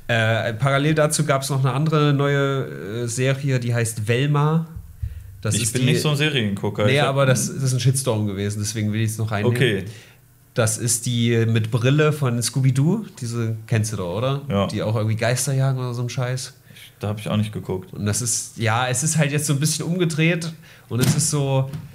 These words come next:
Speaker 1: es wirkt wie, als würden sehr rechte Leute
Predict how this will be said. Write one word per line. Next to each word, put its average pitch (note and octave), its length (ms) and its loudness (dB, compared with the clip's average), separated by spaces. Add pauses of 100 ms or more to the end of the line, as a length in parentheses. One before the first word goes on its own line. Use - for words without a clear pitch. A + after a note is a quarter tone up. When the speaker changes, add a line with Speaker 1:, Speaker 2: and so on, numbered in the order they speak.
(120)
Speaker 1:
es B2+ 320 0
wirkt G3 440 0
wie, G3+ 280 2 (400)
als C3 320 0
würden D3+ 500 2 (240)
sehr C#3+ 380 2
rechte D#3+ 320 0
Leute E3 640 2